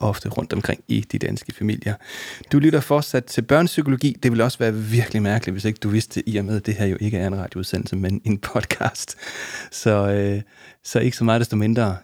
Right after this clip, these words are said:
taler vi i dag om co-teaching, og det gør vi med Miki Sonne K. Sunesen og Vivi Hedegaard Jensen, henholdsvis konsulent, forfatter, fætter til Speedy Gonzales og ekspert i udvikling, Miki,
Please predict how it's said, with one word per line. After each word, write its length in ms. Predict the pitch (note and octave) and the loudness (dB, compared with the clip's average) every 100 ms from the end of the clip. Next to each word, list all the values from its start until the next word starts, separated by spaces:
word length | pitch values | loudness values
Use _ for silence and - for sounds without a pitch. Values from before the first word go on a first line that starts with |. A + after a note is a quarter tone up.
| - | -6
taler 280 | - G#2+ G2+ | -2 0 0
vi 120 | G2+ | -2
i 120 | - | -2
dag 220 | A2+ G2+ - | -2 -2 -4
om 180 | G2+ - D3 | -8 -4 -4
co-teaching, 440 | D#3+ E3+ - D3+ - | -2 -4 -2 -4 -4
og 120 | A2 - - | -4 -4 -6
det 120 | G#2 - - | -6 -6 -8
gør 160 | - G2 | -8 -6
vi 80 | G#2 | -2
med 240 | G#2 F#2+ E2 | -2 -2 -4
Miki 440 | E2+ B2 - G#2 | -6 -8 -10 -16
Sonne 320 | - - - A#2 | -14 -8 -8 -8
K. 60 | - - | -8 -6
Sunesen 420 | - G3 E3+ - | -2 0 0 -4
og 220 | - D3+ D3+ | -2 0 0
Vivi 320 | B2 A2+ A#2+ - | 0 0 -2 -4
Hedegaard 420 | - G#2 - A#1 - - | -4 -4 -4 -8 -8 -6
Jensen, 300 | G2 A2+ - | -4 -4 -6
henholdsvis 400 | - F#2+ - - | -4 -4 -4 -8
konsulent, 720 | - F#2 D#3 F#3 - - - - - - - - | -8 -2 0 0 -2 -8 -8 -10 -20 -20 -20 -14
forfatter, 320 | - A2+ B2+ C3 - - | -4 0 0 -2 -8 -8
fætter 260 | - G#2+ G#2+ - | -4 -2 -4 -8
til 120 | - G#2+ | -10 -8
Speedy 240 | - G#2 | -6 -4
Gonzales 520 | - - G#2 C#3+ - | -4 -4 -4 -4 -8
og 120 | - | -12
ekspert 300 | A#2+ - E2+ | -12 -6 -4
i 40 | - | -2
udvikling, 440 | D3 D#3 B2 A2 | -2 -2 -4 -2
Miki, 260 | C3+ - E3 | -2 -2 -4